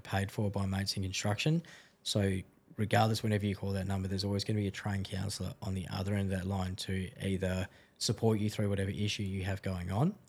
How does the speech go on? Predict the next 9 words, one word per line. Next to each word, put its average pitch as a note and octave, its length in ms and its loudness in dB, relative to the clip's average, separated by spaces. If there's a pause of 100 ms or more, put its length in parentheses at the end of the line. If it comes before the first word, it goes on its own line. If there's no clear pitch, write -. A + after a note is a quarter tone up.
(140)
and G2+ 100 0
then G2 100 2
they G#2 100 2
can G2+ 120 -6
take A#2 260 -2
your A#2+ 140 4
details A2+ 460 2
and A2+ 100 2
information, G2+ 680 0